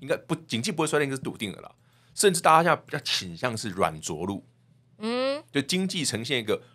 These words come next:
Speaker 1: 软着，就是温和的修正。
Speaker 2: 是。
Speaker 1: 哎，就是，哎，经济没有要下修哦，是温和的。
Speaker 2: 嗯哼。
Speaker 1: 那通膨也下来咯，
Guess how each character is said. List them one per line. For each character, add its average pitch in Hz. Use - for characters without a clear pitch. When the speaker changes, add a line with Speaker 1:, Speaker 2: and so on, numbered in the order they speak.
Speaker 1:
软 90
着， 90
就 143
是 -
温 190
和 92
的 92
修 98
正。 101
Speaker 2:
是。 -
Speaker 1:
哎， 170
就 135
是， 143
哎， 196
经 165
济 170
没 135
有 127
要 120
下 127
修 123
哦， 117
是 -
温 147
和 85
的。 87
Speaker 2:
嗯 175
哼。 180
Speaker 1:
那 151
通 190
膨 135
也 95
下 127
来 95
咯， 107